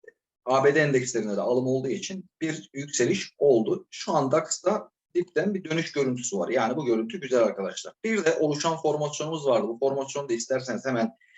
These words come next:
e, özetleyelim. Bu formasyonumuz genişleyen alçalan kama dediğimiz genelde trend diplerinde dönüş formasyonu arkadaşlar.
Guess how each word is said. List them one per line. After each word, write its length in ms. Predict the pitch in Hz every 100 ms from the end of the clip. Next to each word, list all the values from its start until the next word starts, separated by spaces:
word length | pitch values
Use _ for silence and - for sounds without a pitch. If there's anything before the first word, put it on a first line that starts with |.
| _ _ _ -
e, 300 | 104 101 95
özetleyelim. 800 | 139 127 151 - 143 120 - - _ _ _ _ _ _ _
Bu 240 | - - 175
formasyonumuz 840 | 190 180 175 175 - 160 160 165
genişleyen 560 | 147 156 151 165 175 190
alçalan 520 | 147 143 156 165 170
kama 280 | 170 180 120
dediğimiz 480 | 101 98 123 - -
genelde 400 | 151 165 139 143
trend 360 | 131 143 185
diplerinde 680 | - - 131 113 104 117 120
dönüş 340 | 120 - - -
formasyonu 640 | 139 139 135 - 135 135
arkadaşlar. 640 | 113 - - 82 - -